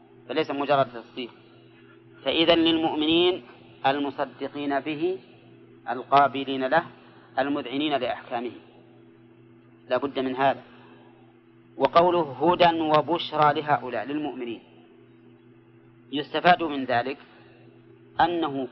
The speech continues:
كلما كمل الإيمان في العبد كمل اهتداؤه بالقرآن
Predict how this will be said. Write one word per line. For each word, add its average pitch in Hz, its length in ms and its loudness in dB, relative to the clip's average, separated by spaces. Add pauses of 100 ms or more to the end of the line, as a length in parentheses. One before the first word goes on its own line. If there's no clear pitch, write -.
كلما 143 460 -2
كمل 139 440 -6
الإيمان 123 640 -10 (1500)
في 123 60 -18
العبد 127 280 0 (1600)
كمل 170 260 2
اهتداؤه 143 600 -2
بالقرآن 113 440 -6